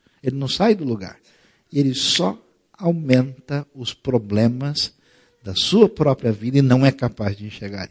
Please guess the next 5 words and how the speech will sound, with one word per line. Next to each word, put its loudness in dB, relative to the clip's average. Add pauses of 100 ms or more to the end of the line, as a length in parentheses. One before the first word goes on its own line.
isso. -18 (1800)
Mas, -10
graças -2
a -6
Deus, -8